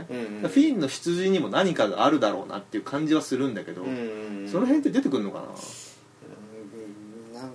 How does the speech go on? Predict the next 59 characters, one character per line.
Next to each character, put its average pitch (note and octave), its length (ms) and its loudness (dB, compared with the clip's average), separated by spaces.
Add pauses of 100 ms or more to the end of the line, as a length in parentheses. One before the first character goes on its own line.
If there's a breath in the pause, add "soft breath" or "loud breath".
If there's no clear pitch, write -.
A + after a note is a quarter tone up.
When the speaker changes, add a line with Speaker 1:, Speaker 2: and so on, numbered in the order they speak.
(120)
Speaker 2:
か A2+ 160 -8
微 A2+ 80 -8
妙 C#3+ 120 2
な C#3+ 80 2
と D3 80 2
こ C#3+ 100 2
だ G2 80 -2
ね。 F#2+ 300 -10
Speaker 1:
微 A#2+ 80 -2
妙 C3 180 4
だ B2 80 4
よ F#2+ 120 2
ね。 - 120 -6
Speaker 2:
な C#3 100 0
ん C3+ 40 -2
か B2+ 80 -2
出 D3 100 -2
て D#3 100 -2
こ D3 140 2
な D#3 120 6
い F#3+ 100 -2 (260)
よ B2+ 120 2
う - 20 0
な G#2+ 100 -4
気 A2+ 140 -10
も A#2+ 100 0
す - 160 -4
る。 A2 240 -4
Speaker 1:
ま E3+ 220 6
あ、 C#3 40 4
そ D#3+ 120 6
う E3 80 8
い - 20 6
う E3 60 4
も E3 160 2
の D#3+ 60 4
だ C#3 100 4
か A2+ 80 2
ら F#2 120 2
み G2 80 -4
た F#2 120 -4
い F2 80 -8
な。 G2+ 80 -6
Speaker 2:
う A2+ 60 -6
ん、 A#2 120 -10
そ A2 200 -2
う G2+ 60 -4
そ G2+ 180 -8
う F2+ 60 -8
そ - 140 -12
う F#2 100 -6
そ F2+ 160 -16
う。 - 40 -4
Speaker 1:
ま E3+ 60 2
あ、 E3 100 0
理 F3+ 160 4
由 A3+ 100 0
が A#3 120 2
な-、 B3 120 2